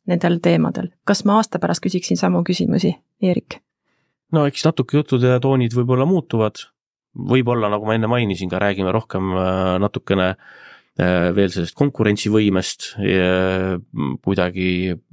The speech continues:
Speaker 2: sellest võib-olla, võib-olla räägime loodetavasti aktiivsemalt sellest, kuidas neid, äh, suuri tootmisettevõtteid Eestisse ikkagi oleme saanud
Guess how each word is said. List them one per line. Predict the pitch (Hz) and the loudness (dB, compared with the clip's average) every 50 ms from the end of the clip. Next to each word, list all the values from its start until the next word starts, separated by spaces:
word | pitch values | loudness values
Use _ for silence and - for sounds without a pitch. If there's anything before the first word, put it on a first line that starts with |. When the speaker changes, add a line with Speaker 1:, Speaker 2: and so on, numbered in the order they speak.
| - - - - | -20 -14 -10 -4
Speaker 2:
sellest | - 107 98 92 - - - - - - - - | -2 0 0 0 -2 -4 -8 -10 -16 -16 -14 -12
võib-olla, | - - - - 92 92 90 90 92 - | -8 -6 -4 -2 0 0 2 0 0 0
võib-olla | - 113 117 107 101 101 95 92 | 0 0 0 2 2 0 2 2
räägime | 101 98 92 95 92 92 92 98 | 0 0 -2 -2 -2 0 0 2
loodetavasti | 104 104 92 - - 87 98 - - 101 | 2 0 0 -2 -4 -8 -8 -6 -6 -8
aktiivsemalt | - - 117 110 - 95 95 92 - | 0 2 2 2 4 2 -2 -2 -2
sellest, | - 113 101 - - | -2 -2 -2 -2 -2
kuidas | 107 110 98 92 - - | -2 -2 -2 -2 -2 -2
neid, | 101 95 90 - _ - - | -2 -2 -2 -4 _ -4 -2
äh, | 95 92 95 _ _ _ - - - - - - - - _ _ | -2 -2 -2 _ _ _ -20 -20 -20 -20 -20 -20 -20 -20 _ _
suuri | - 120 110 107 101 92 | 0 2 2 2 2 2
tootmisettevõtteid | 113 110 101 - 101 87 110 110 - - 90 95 90 - - 87 87 98 | 2 0 2 0 0 0 0 0 0 0 0 0 0 0 -2 0 0 0
Eestisse | 104 - - - - - 98 95 | 0 -2 -4 -6 -4 -2 -2 -2
ikkagi | - - 95 90 - - 95 92 95 92 92 92 95 92 90 90 87 87 - | 0 -2 -4 -2 -2 -2 -2 0 0 0 0 0 0 0 0 -2 -2 -4 -2
oleme | - 92 98 95 90 85 | -2 0 0 0 0 0
saanud | - 139 156 151 127 104 95 - - - | 0 2 2 2 2 0 -2 -4 -10 -20